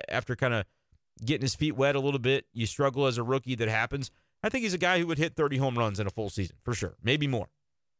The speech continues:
The O P S was over seven hundred. He did some good things, but when he would slump, what would happen? They would bench him. I mean, they sent him completely to the minor leagues for a while late in the season.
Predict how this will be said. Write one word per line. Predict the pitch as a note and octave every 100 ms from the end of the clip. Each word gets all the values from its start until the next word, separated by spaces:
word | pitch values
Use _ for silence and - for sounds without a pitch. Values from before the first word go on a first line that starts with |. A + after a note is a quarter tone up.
| _ _ _ _ _ _ _ _ _ _
The | B2+
O | C3
P | -
S | C#3 C3
was | B2
over | C3 A2+
seven | B2+ A#2+
hundred. | A2+ A#2+ A#2+ G#2+ _ _
He | D#3+
did | G3+
some | E3+ F3
good | D#3+
things, | F3 D3+ -
but | E3+ D#3
when | F3
he | D#3
would | A#2+ A2
slump, | - G#3 F3+ A2+
what | B2+ C#3+
would | C3+
happen? | C#3 B2+ - -
They | C3+
would | C3+
bench | D3+ E3
him. | E2+ _
I | D3
mean, | D#3+
they | C3
sent | - F3+ C3
him | A2+
completely | A#2 - E3+ A#2+
to | B2+
the | A#2+
minor | B2 A2
leagues | G2+ E3+ C#3
for | G#2+
a | F#2
while | F2+ E2+ - _ _ _ _ _ -
late | A2+
in | G2+
the | G2
season. | B2 G2+